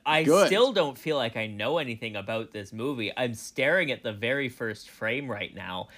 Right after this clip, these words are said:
Speaker 1: and I don't know if what I'm looking at is the start of a logo or if the whole thing is going to look like this,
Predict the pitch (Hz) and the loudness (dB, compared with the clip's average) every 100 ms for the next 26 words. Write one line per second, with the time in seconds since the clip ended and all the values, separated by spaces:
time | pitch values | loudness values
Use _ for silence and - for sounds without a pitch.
0 | - - 123 113 127 131 156 131 127 139 | -8 0 2 4 4 2 4 6 6 4
1 | 123 113 107 107 147 131 117 113 110 104 | 2 2 0 -4 -2 2 2 0 -6 -8
2 | - 113 117 107 98 101 117 147 160 127 | 0 0 0 -4 0 0 2 4 4 2
3 | - 104 - 123 131 127 120 120 135 135 | 0 -6 -2 0 0 0 -2 0 -2 -2
4 | 113 107 98 107 - 170 175 - 233 262 | -2 -4 -2 -2 2 2 2 4 4 2